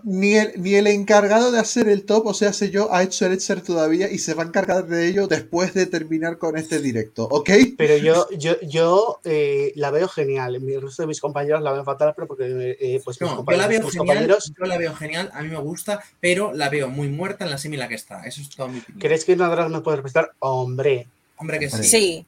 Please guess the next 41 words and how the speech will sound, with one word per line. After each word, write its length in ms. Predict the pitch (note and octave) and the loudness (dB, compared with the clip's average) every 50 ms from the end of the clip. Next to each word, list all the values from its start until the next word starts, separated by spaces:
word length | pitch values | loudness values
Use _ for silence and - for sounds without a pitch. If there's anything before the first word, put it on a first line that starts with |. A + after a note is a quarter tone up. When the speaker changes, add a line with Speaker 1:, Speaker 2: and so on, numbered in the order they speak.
| _ - | _ -8
Speaker 3:
Bueno, 320 | F3 E3+ D3+ B2+ A2+ G3+ | -6 -6 -6 -6 -4 -2
Speaker 4:
yo 140 | F3+ A3 G#3 | 0 0 2
creo 160 | E3+ G3 F#3+ | 4 4 2
Speaker 1:
Sí. 60 | F#3+ F3 | 2 2
Speaker 4:
que 180 | G3 G3 G3 | 0 0 0
en 100 | F#3+ F#3+ | 0 0
dos 160 | F#3 F#3 F3+ F3 | -2 -2 -2 -4
mil 100 | F3+ E3+ | -6 -6
veintitrés, 500 | E3 F3+ E3+ E3+ E3 F3 - D#3 D#3+ D#3 | -6 -6 -4 -4 -4 -4 -4 -4 -2 -2
Speaker 3:
yo, 100 | - - F4 | -2 -2 -2
yo 100 | F#4+ F#3 | -2 -2
creo 160 | - A3 G#3+ | -2 -4 -4
que 140 | - F#3 F3 | -4 -4 -2
Speaker 4:
sin 220 | - - - F#3+ | -2 -2 0 0
Speaker 3:
sí, 40 | A3+ - | -2 -2
Speaker 4:
problema. 320 | D3 D3+ D3 D3 D3 D3 | -2 -2 -2 -2 -2 0
Speaker 3:
pero 200 | C#3 C3 E3 D#3 | 0 0 0 -2
creo 380 | - F#3 G3 G3 G#3 G#3+ G#3 G#3 | -4 -2 -2 0 0 0 -2 -4
que 320 | - G3+ G#3+ A3+ A3+ - - - | -4 -4 -4 -4 -4 -8 -12 -14
no 300 | D#3+ D#3+ E3 E3+ F3+ F#3+ | -10 -6 -4 -2 -2 -2
es 80 | F3+ D#3+ | -4 -6
la 100 | E3+ D3+ | -6 -8
canción 320 | D#3 D3+ D3 C#3+ D#3 C#3+ C#3+ | -8 -8 -10 -8 -8 -6 -6
idónea 420 | C#3+ C#3+ D#3 F3 F3 F3+ F#3 F#3 - | -6 -6 -6 -6 -6 -6 -8 -8 -8
la 160 | C3 B2+ B2 | -8 -8 -8
que 80 | - | -8
nos 180 | B2+ B2 A#2 A#2 | -10 -12 -10 -8
lleva 220 | C#3 C#3+ C#3 C3+ | -6 -4 -4 -4
para 120 | C3+ A#2+ A2+ | -6 -8 -12
representar. 420 | A2 - G#2 - G#2+ G2+ - - - - - - - - - - - - | -14 -16 -18 -20 -18 -16 -12 -8 -4 -4 -4 -4 -6 -10 -18 -20 -14 -10
Speaker 2:
Mo-, 120 | D3 D#3 | -4 0
Speaker 4:
Sí, 280 | D#3 - - A#3+ A3 G#3 | 2 4 4 4 4 4
Speaker 2:
es 140 | G3+ G3 - | 4 4 2
Speaker 4:
este, 300 | - A#3+ A3+ A3+ A3 A3 G#3+ G3+ - _ _ _ _ _ _ _ _ _ _ _ _ _ - | 2 0 2 2 4 4 4 2 0 _ _ _ _ _ _ _ _ _ _ _ _ _ -16
no. 640 | G3 G3 F#3 F#3 F3+ F3 E3+ D#3+ D#3 D3+ D3+ - _ _ _ - - - - | -12 -10 -10 -8 -8 -8 -10 -10 -10 -12 -14 -16 _ _ _ -20 -12 -6 -2
Speaker 2:
eh, 100 | C3+ E3 | 0 2
Speaker 4:
Sí, 40 | E3 | 2
sí, 80 | - - | 2 2
Speaker 2:
sí. 80 | A#3 | 2
Speaker 4:
habla, 220 | A3+ G#3 - E3+ D#3+ | 2 2 0 -2 -4
habla. 220 | D#3+ E3+ D#3 - | -6 -8 -14 -18